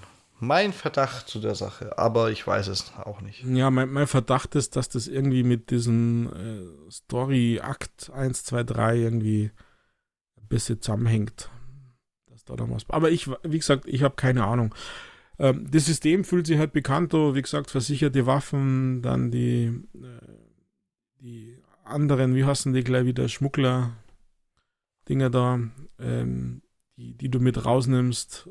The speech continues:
Speaker 2: ähm,
Speaker 1: Ja.
Speaker 2: wieder mit reinnimmst. Dann statt Schlüssel hast du halt die, diese, ah, Mensch, warum hab ich jetzt den Namen vergessen? Ähm, die, die, die,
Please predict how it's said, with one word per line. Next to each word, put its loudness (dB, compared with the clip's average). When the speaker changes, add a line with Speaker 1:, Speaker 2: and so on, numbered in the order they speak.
Speaker 2:
ähm, -6
Speaker 1:
Ja. 2
Speaker 2:
wieder 0
mit 2
reinnimmst. 2
Dann 2
statt 2
Schlüssel 2
hast -2
du 2
halt 0
die, -4
diese, -4
ah, -14
Mensch, 0
warum 2
hab 4
ich 2
jetzt -8
den 2
Namen 0
vergessen? -6
Ähm, 2
die, -8
die, -16
die, -8